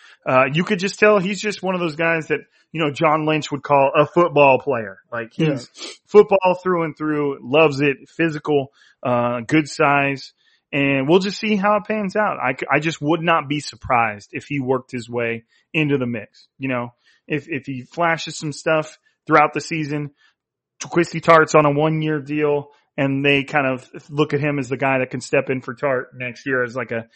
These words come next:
Speaker 1: a genuine box strong safety, and they let Jimmy Ward play a little further back, even though Jimmy Ward's really good near the line of scrimmage too. So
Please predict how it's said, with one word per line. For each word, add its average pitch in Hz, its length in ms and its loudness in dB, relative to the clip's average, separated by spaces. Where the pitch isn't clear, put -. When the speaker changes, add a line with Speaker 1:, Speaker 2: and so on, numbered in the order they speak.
Speaker 1:
a 147 80 0
genuine 147 640 0
box 135 300 2
strong 135 320 -2
safety, 127 500 -8
and 143 120 -10
they 143 80 -4
let 143 220 -2
Jimmy 139 220 -4
Ward 131 320 -4
play 127 200 -4
a 123 60 -4
little 120 160 -6
further 113 280 -10
back, 113 280 -6
even 139 180 -4
though 175 120 2
Jimmy 165 260 -2
Ward's 170 340 0
really 151 180 -2
good 143 200 0
near 139 140 -2
the 135 60 2
line 131 180 2
of 127 60 -4
scrimmage 123 400 -4
too. 117 200 -6
So 107 280 -10